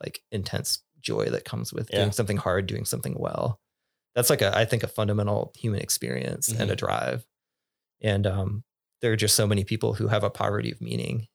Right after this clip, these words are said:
Speaker 1: in their lives. And, uh, unfortunately, the work that we do currently is not helping that.
Speaker 2: Right. That's, yeah. So using myself as an example, and I'm, I'm incredibly privileged because you talk about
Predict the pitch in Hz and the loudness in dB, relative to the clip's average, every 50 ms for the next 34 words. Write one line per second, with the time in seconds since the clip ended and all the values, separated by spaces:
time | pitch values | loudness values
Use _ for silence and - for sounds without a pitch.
0 | _ - 110 107 104 101 95 98 110 123 139 - - - - _ _ _ _ _ | _ -4 -2 0 2 2 2 2 2 0 0 0 -4 -4 -6 _ _ _ _ _
1 | _ _ _ _ _ _ _ _ _ _ _ _ - 107 101 95 95 95 95 95 | _ _ _ _ _ _ _ _ _ _ _ _ -4 -2 0 0 2 0 0 0
2 | 95 - - - 117 - - 113 107 - 113 104 107 113 - 113 113 120 107 - | -2 -2 -2 -2 -2 0 0 0 0 0 0 0 0 0 -2 -2 -2 -2 -2 -2
3 | - - - - - - 117 117 117 - - - - - - - - - 113 117 | -2 -4 -4 -8 -6 -4 -4 -2 -2 -2 -2 -2 -2 -4 -6 -10 -6 0 0 2
4 | 104 104 104 107 101 104 107 107 - - - 123 113 - - _ - _ _ _ | 2 2 0 0 0 2 0 -2 -4 -4 -8 -6 -4 -4 -6 _ -12 _ _ _
5 | _ _ _ - 117 98 85 87 - 110 - - - - - - 62 - 60 - | _ _ _ -4 -2 -2 0 0 0 -2 -2 -2 -4 -4 -2 -2 -2 -2 -2 -4
6 | - - - - _ _ - 113 113 113 104 - _ _ _ _ _ _ _ _ | -4 -8 -12 -20 _ _ -4 -2 -2 -2 -2 -4 _ _ _ _ _ _ _ _
7 | _ _ - 131 123 - - - - _ - - _ _ _ _ _ - 127 123 | _ _ -2 0 2 2 2 0 0 _ -20 -20 _ _ _ _ _ -2 0 2
8 | 113 101 101 - - - - 139 131 123 117 110 - _ - 123 131 135 135 131 | 2 2 0 -2 0 2 2 4 4 2 2 -2 -6 _ -4 -2 0 2 2 2
9 | 117 113 104 104 - 113 110 107 - 113 104 101 104 101 98 98 - 104 107 104 | 2 2 2 2 4 4 2 0 0 0 0 0 0 -2 -4 -2 0 0 0 0
10 | - - 110 101 98 101 - _ _ _ _ _ - 113 110 113 123 113 107 98 | 0 0 0 0 0 -2 -4 _ _ _ _ _ -6 0 0 2 2 2 -2 -4
11 | 92 - _ _ - 113 107 101 95 - - 107 104 - 131 120 117 110 110 104 | -8 -12 _ _ -4 -4 -4 -4 -4 -8 -8 -8 -4 2 2 2 2 2 0 -2
12 | 101 - - 117 107 113 101 101 - - 110 - 123 110 101 95 95 - - - | -2 0 -2 -2 0 0 -2 -2 -2 -6 -4 -2 0 2 2 2 0 -2 -4 -4
13 | - 117 - 127 117 110 - 101 107 98 95 - - | -6 -4 0 0 0 0 0 0 0 0 0 -2 -4